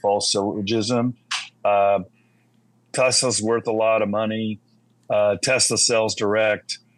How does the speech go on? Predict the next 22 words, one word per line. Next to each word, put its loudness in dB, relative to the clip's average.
Therefore, -2
in -4
order -2
to -2
make -4
a -2
lot 2
of -2
money -2
or -2
be -4
worth -4
a -6
lot 0
of -4
money, -4
we -2
have -2
to -8
sell 0
direct. -6
And, 0